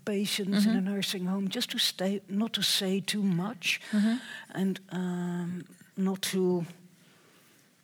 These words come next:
Speaker 1: answer, not to, to, to let their questions be questions, because I have no answer as well.
Speaker 2: Mm-hmm.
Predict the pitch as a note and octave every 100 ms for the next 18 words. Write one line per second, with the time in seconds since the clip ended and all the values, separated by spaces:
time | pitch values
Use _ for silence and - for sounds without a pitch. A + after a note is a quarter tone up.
0 | - _ _ G3+ G#3 G3+ - G3 F3 -
1 | G3+ - G3+ - - G#3+ A3 A#3 - A3+
2 | - F#3+ G3 - A#3 G#3+ G3 - - -
3 | - G#3 G3+ G#3+ E3+ G3+ G3 F#3+ - A#3
4 | G#3+ - F#3+ C#3+ D#3 F#3 - - F#3 -
5 | - B3 B3+ - - G3+ F#3+ F#3 F#3 F#3+
6 | F3+ F#3 F3+ F#3 G3 - E3 F3+ D#3+ E3
7 | F3 G#3+ F#3+ F#3